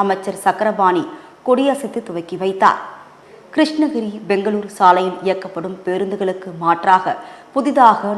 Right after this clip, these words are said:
நான்கு பேருந்துகளை தமிழக உணவு மற்றும் உணவுப் பொருள் வழங்கல் துறை அமைச்சர் சக்கரபாணி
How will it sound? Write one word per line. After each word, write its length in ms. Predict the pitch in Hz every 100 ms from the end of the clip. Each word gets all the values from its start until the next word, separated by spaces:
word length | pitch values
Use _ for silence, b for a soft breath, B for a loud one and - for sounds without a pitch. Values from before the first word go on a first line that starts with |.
| 190
நான்கு 300 | 185 214 220 -
பேருந்துகளை 480 | 175 196 202 208 156 B B B 254
தமிழக 460 | 262 277 262 240 226 180
உணவு 220 | 214 233 214
மற்றும் 340 | 196 202 208 - 202
உணவுப் 260 | 220 226
பொருள் 240 | 220 202 190
வழங்கல் 360 | 180 180 190 190
துறை 140 | 190 185 -
அமைச்சர் 340 | 185 185 190 -
சக்கரபாணி 560 | 160 190 190 190 185